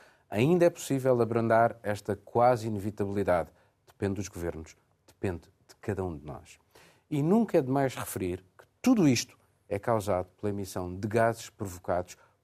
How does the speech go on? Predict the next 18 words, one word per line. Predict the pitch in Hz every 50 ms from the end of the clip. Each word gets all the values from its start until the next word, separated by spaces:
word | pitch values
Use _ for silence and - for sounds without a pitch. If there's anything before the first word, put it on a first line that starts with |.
| _ -
pelo | 120 120
nosso | 120 117 117 131 139 139 135 - - - _ _ _ _ _ -
uso | 143 131 120 - - - _ _ _ _
cotidiano | - 117 107 - 120 104 104 101 98 101 95 - - _ _ _
de | -
combustíveis | - - 113 104 - - - 110 95 98 92 -
fósseis, | - - 80 - - - 65 - - - _ _ _ _ _ _
petróleo, | - _ - - 92 87 85 82 85 80 - _ _ _ _ -
gás, | - 87 76 73 73 - _ _ _ _
carvão. | - 87 82 - 76 67 65 _ _ _ _ _ - - - -
Mas | - 131 131 127
o | 135
pior | - 135 147 156 175 202 196 - _ _ _ _ _
ainda | - 131 139 139 139
pode | - 143 135 135 -
estar | - - 123 117
para | - - 120 113
vir. | 87 90 - -